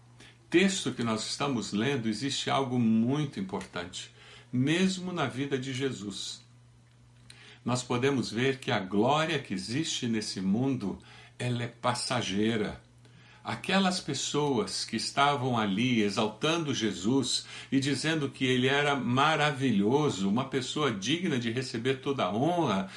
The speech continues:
e todo o louvor, seriam as mesmas pessoas que horas depois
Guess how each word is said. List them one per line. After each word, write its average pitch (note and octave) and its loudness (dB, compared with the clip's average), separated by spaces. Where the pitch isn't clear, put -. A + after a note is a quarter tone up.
e C3 0
todo F3+ 4
o D#3 4
louvor, B2+ 2
seriam D3 0
as A#2 0
mesmas F3 2
pessoas - -4
que - -4
horas D3 2
depois G2+ -4